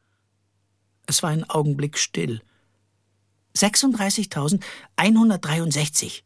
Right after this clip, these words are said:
sagte Paul. "Sehr witzig. Wenn er Äpfel oder Geld oder sogar Sterne zählen würde, könnte das nützlich sein. Aber Zahlen wohl kaum",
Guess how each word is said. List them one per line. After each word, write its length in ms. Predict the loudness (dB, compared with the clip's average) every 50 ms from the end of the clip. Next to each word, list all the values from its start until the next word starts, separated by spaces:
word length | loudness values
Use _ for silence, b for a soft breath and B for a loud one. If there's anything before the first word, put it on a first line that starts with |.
| _ _ _ _
sagte 400 | _ -10 -10 -10 -10 -10 -12 -12
Paul. 300 | -12 -12 -14 -12 -14 -16 -18 _ _ _ _ _ _ _ _ _ _ _ _ _ _ _ _ _ _
"Sehr 500 | -4 -2 0 2 2 0 0 0 0 0
witzig. 480 | 0 2 2 2 0 0 -2 -8 -10 B B B B B B B B B
Wenn 140 | 0 2 2
er 240 | 4 4 4 4 4
Äpfel 320 | 2 -2 -6 -10 -10 -6
oder 180 | -2 0 0 2
Geld 340 | 2 4 4 4 2 0 0
oder 200 | -2 -2 -4 -4 B B B
sogar 280 | B -2 0 0 2 2
Sterne 600 | 2 2 2 0 -4 -4 -2 0 0 0 0 0
zählen 460 | 2 0 0 0 0 -2 -2 -2 -2
würde, 180 | 0 0 0 -2 B B B
könnte 280 | 0 2 2 2 2 2
das 200 | 0 0 4 4
nützlich 400 | 2 2 2 0 -2 -2 -2 -4
sein. 200 | -4 -4 -6 B B B
Aber 220 | 2 2 2 2
Zahlen 640 | 4 4 4 4 4 4 4 4 4 4 2 2 B B B B B
wohl 240 | 4 4 4 4 4
kaum", 540 | 0 2 4 4 4 4 4 2 0 -2 -6